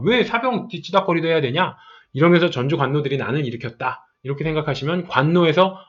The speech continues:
"아, 사병 우대해준 경대승 때 난." 이런 식으로 연결하시면 돼요.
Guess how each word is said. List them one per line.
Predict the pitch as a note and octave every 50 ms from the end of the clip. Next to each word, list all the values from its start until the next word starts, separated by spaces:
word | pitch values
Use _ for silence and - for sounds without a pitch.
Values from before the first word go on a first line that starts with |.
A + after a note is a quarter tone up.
| _ _
"아, | A#2+ A#2+ B2 C3 B2 G2+ - - _ _ _ _ _
사병 | - - F3+ F#3+ F3+ C#3
우대해준 | A#2 A2+ A2+ C3+ B2+ A#2 A2+ A#2+ A#2 A2+
경대승 | A2+ G#2+ G#2 A#2 C#3 C#3 C#3 A#2
때 | - A2
난." | G#2+ B2+ D3+ C3 G#2 - - _ _ _ _ _
이런 | D3+ E3 G#3 G3+
식으로 | F#3+ F3+ D3 B2 A2
연결하시면 | G2 G2 G2 G2+ F#2+ F#2 - - F#2 F#2
돼요. | - _